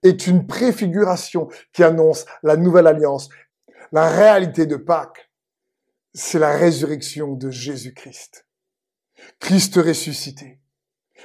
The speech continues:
Parce qu'il est l'agneau immolé avant la fondation du monde. Dans Jean un, verset vingt-neuf, la Bible dit, « Le lendemain, il vit Jésus venant à lui, et il dit, Voici l'agneau de Dieu qui ôte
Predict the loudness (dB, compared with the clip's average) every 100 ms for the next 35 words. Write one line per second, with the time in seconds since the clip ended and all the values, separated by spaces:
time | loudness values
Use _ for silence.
0 | -6 -6 -4 -2 2 4 4 4 2 0
1 | -2 -4 2 2 4 4 2 0 -4 -2
2 | -4 -6 -12 -12 -14 -18 -16 -16 -16 -20
3 | _ _ _ _ _ _ _ _ -20 -6
4 | 0 2 2 2 0 0 0 2 2 0
5 | -2 -2 -2 -2 -2 -2 -8 -8 -8 -6
6 | -2 0 0 0 -2 -4 -6 -12 _ _
7 | _ _ _ -20 -4 -2 0 -2 0 -2
8 | -2 -4 -4 0 0 0 0 0 0 -6
9 | -10 -12 _ _ -4 -4 -4 -8 -8 -4
10 | -4 -4 -4 0 2 2 0 0 0 -2
11 | -4 -8 -10 _ _ _ -18 -10 0 0
12 | -2